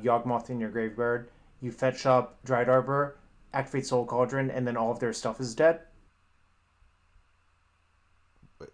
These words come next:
Speaker 2: what? <laughs>
Speaker 1: No, so you just get the counter onto your Dryad Arbor
Speaker 2: Oh.
Speaker 1: via Soul Cauldron, and then all of their stuff dies because you have the rest of the setup, but you just need another creature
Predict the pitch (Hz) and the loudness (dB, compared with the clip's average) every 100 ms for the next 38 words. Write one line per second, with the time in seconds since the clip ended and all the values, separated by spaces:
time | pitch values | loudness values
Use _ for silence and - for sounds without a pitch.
0 | - 90 90 120 - - 311 - _ - | -16 -8 -4 -4 -8 -12 -12 -14 _ -20
1 | - 330 - _ - - 190 165 147 185 | -10 -10 -10 _ -20 0 6 6 6 4
2 | 170 180 185 175 - 156 120 156 156 165 | 4 4 2 -2 -2 -8 0 2 2 0
3 | - 156 156 123 123 139 131 135 123 127 | 0 0 2 2 2 2 0 0 2 0
4 | - - 131 151 120 101 104 104 - - | -6 -2 4 4 4 -2 -6 -10 -14 -20
5 | - 156 170 175 151 127 117 - 143 135 | -2 8 10 10 6 6 4 0 -2 4
6 | 131 127 123 127 117 113 - - 143 139 | 6 6 4 -2 -2 -6 -10 -4 0 4
7 | 135 143 135 165 165 - 117 117 - 120 | 4 4 2 4 4 4 2 2 -2 -6
8 | 117 127 135 135 131 135 127 - 123 113 | -2 2 2 4 2 0 -4 -4 -2 -2
9 | 117 - 139 135 120 120 - 120 113 - | -4 -4 0 2 2 0 -2 0 0 -4
10 | - - _ - 135 131 131 - 131 131 | -18 -20 _ -10 -6 -2 -4 -2 0 0
11 | 127 120 120 110 - 127 127 110 107 110 | 0 -2 -4 -4 -4 -6 -6 -6 -6 -8